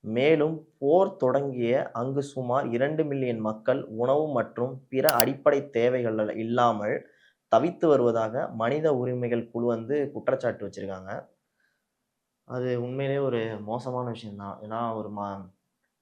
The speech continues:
ரெண்டாயிரத்தி இருபத்தஞ்சு மாதிரி ஒரு சூழ்நிலையில போர் நடக்குதுங்கிறதே ஒரு ரொம்ப மோசமான விஷயம். அ, அதை தாண்டி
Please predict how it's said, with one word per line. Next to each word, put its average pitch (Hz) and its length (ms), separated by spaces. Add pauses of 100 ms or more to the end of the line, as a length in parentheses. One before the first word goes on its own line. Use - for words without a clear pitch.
(180)
ரெண்டாயிரத்தி 123 480
இருபத்தஞ்சு 117 600
மாதிரி 113 280
ஒரு 113 180
சூழ்நிலையில 110 600
போர் 117 240
நடக்குதுங்கிறதே 110 800
ஒரு 104 300
ரொம்ப 104 220
மோசமான 107 440
விஷயம். 101 480 (320)
அ, 104 340 (240)
அதை 135 360
தாண்டி 135 760